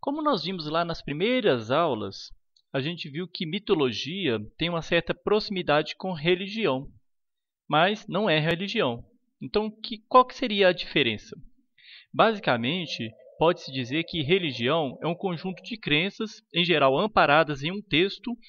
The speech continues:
compreendidas como uma revelação de Deus ou um grupo de deuses aos seres humanos. Por serem verdades reveladas por Deus, elas não podem ser contestadas.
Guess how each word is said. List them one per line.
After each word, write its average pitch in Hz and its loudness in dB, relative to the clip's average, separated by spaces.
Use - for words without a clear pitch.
compreendidas 208 -2
como 190 -6
uma 196 -2
revelação 175 2
de 208 -6
Deus 151 -2
ou 208 2
um 160 -6
grupo 147 -4
de 156 -10
deuses 175 -4
aos 180 0
seres 175 -2
humanos. 139 -4
Por 262 -2
serem 170 2
verdades 135 2
reveladas 131 2
por 185 -4
Deus, 185 0
elas 208 2
não 233 -4
podem 185 2
ser 175 -2
contestadas. 196 -2